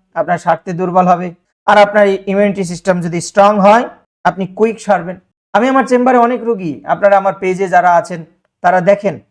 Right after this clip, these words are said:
চেম্বারের সুস্থতা নিয়ে বাড়িতে আগাচ্ছে, আবার অনেক রুগী চেম্বারে সুস্থ হচ্ছে না। আমি সাধারণত যে রুগীর ভিডিওগুলো দিয়ে থাকি,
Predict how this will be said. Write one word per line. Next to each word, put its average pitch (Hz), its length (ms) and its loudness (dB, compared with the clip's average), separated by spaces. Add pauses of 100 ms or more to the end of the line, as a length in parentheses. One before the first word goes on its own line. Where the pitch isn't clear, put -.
(200)
চেম্বারের 208 380 2
সুস্থতা 208 440 -2
নিয়ে 202 160 -4
বাড়িতে 180 320 -2
আগাচ্ছে, 160 380 -2 (220)
আবার 170 200 0
অনেক 180 260 0
রুগী 180 180 -8
চেম্বারে 185 360 -4
সুস্থ 185 260 -12
হচ্ছে 202 340 -4
না। 185 220 -8 (220)
আমি 180 180 -2
সাধারণত 165 760 0
যে 165 160 -2
রুগীর 160 260 -2
ভিডিওগুলো 180 560 -2
দিয়ে 175 200 -6
থাকি, 196 420 -4